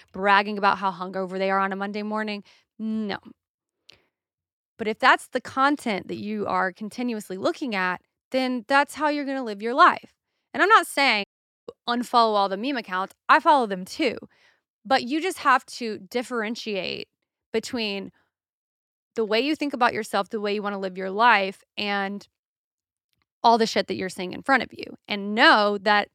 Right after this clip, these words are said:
"Okay, I can appreciate that meme. It's super funny, but I don't actually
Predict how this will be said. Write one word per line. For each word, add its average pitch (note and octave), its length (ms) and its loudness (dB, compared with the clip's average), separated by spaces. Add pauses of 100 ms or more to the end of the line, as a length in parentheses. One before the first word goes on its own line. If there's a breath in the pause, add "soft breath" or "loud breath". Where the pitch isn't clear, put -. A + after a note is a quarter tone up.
(500)
"Okay, A3+ 380 2
I B3 100 4
can D#4 100 -4
appreciate C#4 500 -4
that D#4+ 160 0
meme. G3+ 280 -8 (120)
It's A#3 180 -6
super D4+ 300 -6
funny, G3+ 400 -4 (280)
but A3+ 240 2 (180)
I A3+ 120 4
don't A3+ 160 -2
actually G3 360 -4